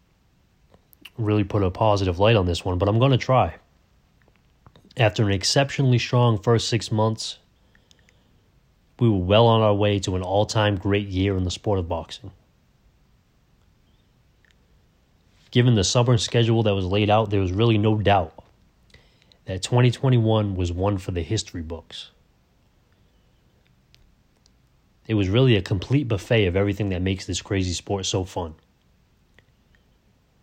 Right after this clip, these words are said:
We had everything. We had all women pay-per-view cards. We had fights that seemed like mismatches on paper that turned out to be spectacular,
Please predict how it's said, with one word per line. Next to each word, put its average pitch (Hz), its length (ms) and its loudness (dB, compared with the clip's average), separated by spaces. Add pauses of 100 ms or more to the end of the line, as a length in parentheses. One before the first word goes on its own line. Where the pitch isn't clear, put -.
(880)
We 110 140 2
had 107 160 2
everything. 98 420 0 (100)
We 101 140 -2
had 90 240 -2
all 113 260 0
women 113 320 0
pay-per-view 92 480 -4
cards. - 520 -16 (1800)
We 110 180 -2
had 90 340 -2
fights 117 300 0
that 107 180 -6
seemed 120 240 0
like 95 160 0
mismatches 113 920 -2 (720)
on 95 120 -8
paper 117 400 0
that 92 160 -4
turned 113 240 0
out 98 160 0
to 90 40 -8
be 98 140 -2
spectacular, 90 800 -6